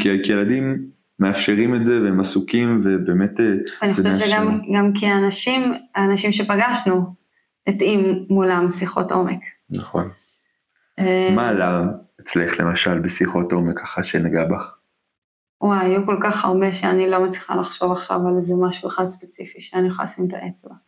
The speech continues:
Speaker 2: אבל היו הרבה, לפעמים שיחות עומק, גם לפעמים שיחות של,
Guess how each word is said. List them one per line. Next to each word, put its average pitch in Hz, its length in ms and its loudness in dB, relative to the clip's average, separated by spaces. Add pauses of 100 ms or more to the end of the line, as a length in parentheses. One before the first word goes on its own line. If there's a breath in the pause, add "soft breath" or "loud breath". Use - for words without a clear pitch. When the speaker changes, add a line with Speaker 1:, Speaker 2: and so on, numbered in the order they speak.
(440)
Speaker 2:
אבל 196 100 2
היו 208 180 2
הרבה, 214 280 2 (440 loud breath)
לפעמים 208 220 2
שיחות 208 340 0
עומק, 233 220 2 (160)
גם 190 140 4
לפעמים 190 360 2
שיחות 202 440 -2
של, 196 240 2